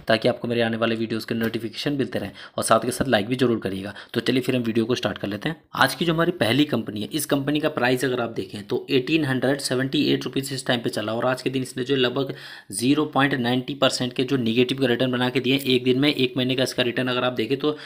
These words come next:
जो है सिक्स पॉइंट टू सेवन परसेंट के जो है नेगेटिव का रिटर्न है, वहीं इसका एक साल का रिटर्न अगर आप देखें तो फ़ोर हंड्रेड ट्वेंटी टू परसेंट के पॉजिटिव के रिटर्न सिर्फ और सिर्फ एक साल के अंदर, ठीक है। यानी कि एक साल पहले अगर आपने इसमें एक लाख लगाया होता तो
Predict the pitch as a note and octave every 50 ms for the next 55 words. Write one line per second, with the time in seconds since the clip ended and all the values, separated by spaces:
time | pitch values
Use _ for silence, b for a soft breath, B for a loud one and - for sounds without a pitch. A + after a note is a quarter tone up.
0 | B B B B - B2 A#2+ B2+ D3+ C#3+ - D3+ C#3 - - - C#3 C3 C3+ C#3
1 | C3 B2+ - B2+ B2+ B2+ - B2+ - - B2 A#2+ - C3+ B2+ B2 B2 A2+ B2 C3
2 | B2+ A2+ A#2+ A2+ - B2 - - B2+ B2 - C3 C3 C#3 C3+ B2+ B2+ B2+ A#2+ -
3 | - - - - D3+ D3+ D3+ - C3+ B2 A#2 B2+ A#2 A2+ A2+ A#2+ A#2 A#2 A2+ A2+
4 | G#2+ A2 A2 A2 - G2 - G#2+ G#2+ B B B B B _ C#3 B2 - - -
5 | - - C3 C3+ D3 D#3+ C#3+ B2 B2 A#2+ A#2+ C#3 C#3+ C#3 C#3 - C3+ C3 B2+ C3
6 | B2 - C#3 C3+ C#3 C3 B2+ - C3 B2 C3+ C#3 C#3 - A#2+ A#2+ A#2 - B2+ B2
7 | - B2+ A#2 - D3+ D3 C#3+ - - - - F3 E3 E3 - D3+ D3 - F3+ -
8 | - - - - F#3+ F#3+ F#3 F#3 - C#3+ B2 A#2+ A2 - - A2 G#2+ A2+ G#2 G#2
9 | B B B B B B B - D3+ D#3+ C3 A2+ A#2+ B2 C#3+ D3 - E3 D3+ D3+
10 | D3 - D#3 D3 - C#3+ D3 C#3+ C#3 C3+ C3+ C3+ D3 C#3+ C#3+ - C#3 C3+ C#3+ C#3
11 | - C#3 C3+ C3 D3+ D#3 B2 A#2+ A#2+ A#2+ B2 A#2 - C#3+ C#3+ C#3+